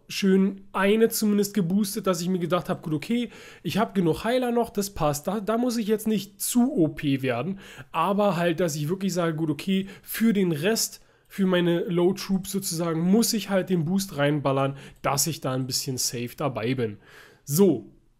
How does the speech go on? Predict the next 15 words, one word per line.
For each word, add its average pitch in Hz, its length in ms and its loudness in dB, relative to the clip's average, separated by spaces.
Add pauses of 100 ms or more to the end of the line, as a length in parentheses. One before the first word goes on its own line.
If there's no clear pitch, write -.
(960)
gucken 208 380 0
wir 214 80 2
mal, 202 200 2
was 170 160 -4
noch 196 200 0
geht. 247 180 -6
Ach 196 80 -4
so, 190 180 -2
genau, 139 300 0
haben 185 220 -2
wir, 214 280 -4
ja, 151 280 -2
äh, 175 520 -2
Spells 196 480 -4
passen. 294 480 -4